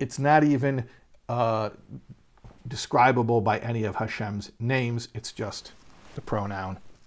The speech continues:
you. Thank you. I acknowledge you for giving back my soul. Okay, um, let's continue with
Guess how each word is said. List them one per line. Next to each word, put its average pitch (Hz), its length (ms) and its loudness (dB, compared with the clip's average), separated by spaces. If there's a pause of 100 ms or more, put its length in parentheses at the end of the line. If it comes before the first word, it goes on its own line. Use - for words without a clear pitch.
you. 95 280 -6 (1200)
Thank 101 200 -10 (220)
you. 90 240 -10 (760)
I - 440 -20
acknowledge 95 560 -8 (100)
you 104 300 -6
for - 160 -8
giving 92 240 -12
back 90 240 -8
my 90 100 -8
soul. - 260 -14 (1600)
Okay, 139 300 6 (580)
um, 131 680 8 (760)
let's 131 280 -2
continue 131 540 2
with 120 420 -2